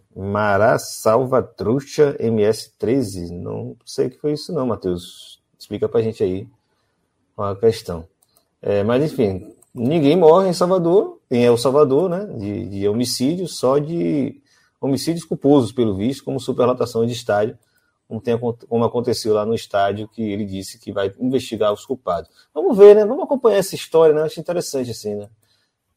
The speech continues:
Vai que tem uma amizade que a gente não sabe aí entre, por exemplo, os, os donos dos clubes, né? Pessoas responsáveis nas federações, na liga, e vamos ver como é que ele vai se comportar, né? Porque foi morte de cidadão, é, de El Salvador.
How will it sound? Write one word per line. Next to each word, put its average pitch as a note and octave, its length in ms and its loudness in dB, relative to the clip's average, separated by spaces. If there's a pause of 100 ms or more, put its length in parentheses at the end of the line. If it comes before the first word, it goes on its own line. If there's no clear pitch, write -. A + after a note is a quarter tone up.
(160)
Vai B2+ 200 0
que D#3 160 -6
tem C#3+ 140 0
uma C3+ 160 2
amizade A2+ 460 0
que A2 80 -10
a G#2+ 40 -4
gente G#2 180 -10
não G#2 100 -6
sabe G2+ 320 -4
aí F#2+ 140 -6
entre, F#2+ 340 -12
por G2+ 160 -8
exemplo, F#2+ 340 -8
os, F2 100 -14 (140)
os F#2 140 -12
donos G#2+ 260 -4
dos E2+ 200 -12
clubes, A2 760 -6
né? G#2+ 160 -16 (400)
Pessoas A2 280 0
responsáveis G2+ 540 -4
nas F#2+ 140 -10
federações, G2+ 880 -6
na F#2 160 -10
liga, G#2 600 0 (400)
e C#3+ 60 0
vamos D#3 160 0
ver D#3 80 0
como D#3 140 -2
é - 20 -6
que D#3 60 -2
ele D#3 100 -2
vai D3+ 80 4
se D3 100 -6
comportar, C#3 600 0
né? G2+ 120 -14
Porque A#2+ 240 -6
foi B2 140 -4
morte A#2 320 2
de C#3+ 80 -4
cidadão, A#2 540 -2 (640)
é, G#2 360 -4
de G#2 120 -2
El G2+ 80 0
Salvador. B2+ 560 0